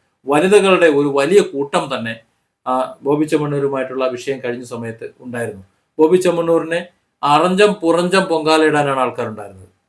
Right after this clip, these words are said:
നമുക്കറിയാം. അദ്ദേഹത്തെ അനുകൂലിച്ച് സംസാരിക്കാൻ ആരും ഉണ്ടായിരുന്നില്ല. അതേസമയം രാഹുൽ ഈശ്വറിനെതിരെ താങ്കൾ കേസ് കൊടുക്കാൻ തയ്യാറായി ഒരു പരാതിയുമായി മുന്നോട്ട് വന്നപ്പോൾ മുഴുവൻ തിരിഞ്ഞു. അതായത് ഇതൊരു ശല്യക്കാരിയാണ് എന്നൊരു നിലയിലേക്ക് കാര്യങ്ങൾ വന്നു.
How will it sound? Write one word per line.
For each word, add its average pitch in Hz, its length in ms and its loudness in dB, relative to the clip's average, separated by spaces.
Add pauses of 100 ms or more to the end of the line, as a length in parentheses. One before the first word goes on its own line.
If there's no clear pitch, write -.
(120)
നമുക്കറിയാം. 127 520 -8 (800)
അദ്ദേഹത്തെ 156 380 2
അനുകൂലിച്ച് 156 500 -4
സംസാരിക്കാൻ 147 580 -6
ആരും 196 340 6
ഉണ്ടായിരുന്നില്ല. 110 560 -6 (380)
അതേസമയം 165 500 0
രാഹുൽ 170 380 4
ഈശ്വറിനെതിരെ 139 640 -2 (280)
താങ്കൾ 135 300 -2
കേസ് 139 220 0
കൊടുക്കാൻ 143 320 -4
തയ്യാറായി 127 460 -2
ഒരു 131 240 -10
പരാതിയുമായി 131 560 -6
മുന്നോട്ട് 120 320 -12
വന്നപ്പോൾ 117 420 -10 (400)
മുഴുവൻ 147 420 0
തിരിഞ്ഞു. 104 260 -8 (640)
അതായത് 151 200 2
ഇതൊരു 180 280 0
ശല്യക്കാരിയാണ് 143 920 0 (340)
എന്നൊരു 139 260 -2
നിലയിലേക്ക് 120 540 -6
കാര്യങ്ങൾ 113 360 -6
വന്നു. 98 200 -18